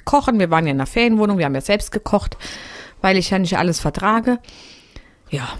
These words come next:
und dann haben wir da schön Fotos gemacht auf der Hälfte, ne?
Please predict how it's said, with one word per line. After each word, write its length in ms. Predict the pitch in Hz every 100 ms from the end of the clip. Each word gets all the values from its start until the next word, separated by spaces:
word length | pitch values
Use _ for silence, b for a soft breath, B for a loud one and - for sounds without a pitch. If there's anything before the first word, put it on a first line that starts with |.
| -
und 160 | 196 170
dann 280 | 190 254 302 - B B - - _ - - _ -
haben 140 | 185
wir 60 | 190
da 120 | 139
schön 160 | - 175
Fotos 360 | - 359 311
gemacht 360 | - 269 262 240
auf 180 | 208 208
der 100 | 220
Hälfte, 440 | 202 214 214 -
ne? 280 | 202 190 220